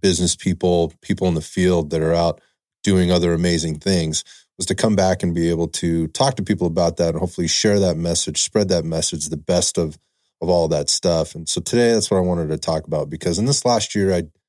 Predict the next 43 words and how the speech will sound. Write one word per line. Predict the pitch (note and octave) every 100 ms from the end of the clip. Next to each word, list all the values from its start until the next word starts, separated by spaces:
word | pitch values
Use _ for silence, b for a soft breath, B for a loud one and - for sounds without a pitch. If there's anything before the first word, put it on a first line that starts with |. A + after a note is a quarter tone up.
| -
I | F#2
just | D#3 D3+
did | D3+ A#2
some | - E2+
math. | - - -
We're | B2+
coming | D#3+ D3
in | C3+ B2
on |
the | G2+
closeout | - - G2 F#2 F2+ F2 -
of | F2 D#2
November. | E2 D2 D#2 D2 D#2+
It's | - -
nearly | G2+ A2 G2+
Thanksgiving | - F#2 - - F2 E2+ D#2+
here | E2 D#2
in | D#2 D#2+ _ _ _ _
twenty | F2 D#2+
twenty-two. | - E2 D2+ - D2 - - _ _
And | G#2+
I, | A#2+ C3+ -
and | B2
I | B2
did | A2 A#2
the | G2+
math. | F#2 C#2+ - - _ _ _ _ -
Um, | F2 E2+
first | D#3 F3+ D#3+ G#2+
off, | F#2 -
I've | A2+ A2 G#2
done | A2 G#2 F#2+ F2+ - _ _ _
probably | A2+ G2
six | - - D#3+ - -
classes. | C3 A#2+ G#2+ - F#2
I |
know | F#2 G#2 F#2
I |
did. | D#2+ F2+
I | G#2
did | A2+ G#2
six | - - C3+
classes | - - G#2 G#2 G2+ F#2 E2+ -